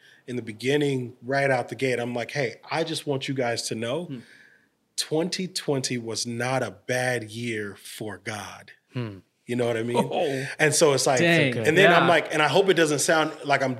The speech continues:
Speaker 1: doing double talk when I say twenty twenty sucked for you and I,
Speaker 2: Sure.
Speaker 1: but it's because our hopes are in the wrong things.
Speaker 2: Yeah.
Speaker 3: Right.
Speaker 1: And so then that's where we gotta talk about, like, oh yeah, what's our hope and where do we put our hope and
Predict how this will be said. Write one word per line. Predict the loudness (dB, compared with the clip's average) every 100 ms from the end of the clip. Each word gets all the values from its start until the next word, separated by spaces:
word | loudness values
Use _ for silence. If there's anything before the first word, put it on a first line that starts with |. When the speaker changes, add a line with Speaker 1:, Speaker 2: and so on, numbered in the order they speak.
| -2
Speaker 1:
doing | 0 2
double | 4 4 4
talk | 2 0 0
when | -2
I | -2
say | -2 -2
twenty | -2 -4 -4
twenty | -4 -6 -4
sucked | -2 0 0 0 -4 -16 -10
for | -6
you | -4 -4
and | -4
I, | -6 -4 -4
Speaker 2:
Sure. | -4 -4 -6 -6
Speaker 1:
but | -4
it's | -2
because | -4 -6 -4
our | -6
hopes | -2 0 0 0
are | -2
in | -2
the | -4
wrong | -8 -8
things. | -10 -10 -10
Speaker 2:
Yeah. | -6 -4 -2 -2 -2 -2
Speaker 3:
Right. | 0
Speaker 1:
And | 2
so | 4
then | 4
that's | 4 4
where | 2
we | 2
gotta | 2 0
talk | -2 -2
about, | -4 -4 -4
like, | -6 -6 -8
oh | -2 -2
yeah, | 0 0
what's | -2 -4 -2
our | -2 0
hope | 2 2 0
and | -4
where | -2
do | -2
we |
put | -2 -2
our | 0
hope | 0 -2 -4
and | -10